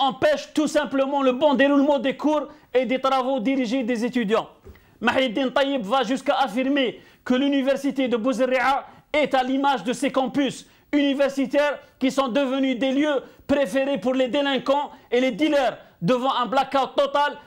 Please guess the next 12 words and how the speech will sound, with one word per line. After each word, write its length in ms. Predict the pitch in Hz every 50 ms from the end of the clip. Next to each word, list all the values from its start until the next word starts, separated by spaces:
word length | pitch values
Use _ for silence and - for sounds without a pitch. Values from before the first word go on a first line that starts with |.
| - _ 170
des 120 | 240 240
premiers 380 | 240 - 269 277 262 269 262 247
responsables 600 | 254 254 - 240 262 254 - 269 269 269 277 208
du 100 | 233 202
secteur. 440 | - 254 - - 262 240 202 - - - - - - _
Les 140 | 196 262 277
dealers, 400 | 190 302 294 277 277 277 262 233
les 160 | 202 208 247
بيعوا 220 | 254 311 294 269
المخدرات، 600 | 277 285 277 269 269 247 208 254 269 285 294 277 285 - - - -
ولا 240 | 240 247 254 254 247
هما 440 | 247 254 254 254 277 285 294 254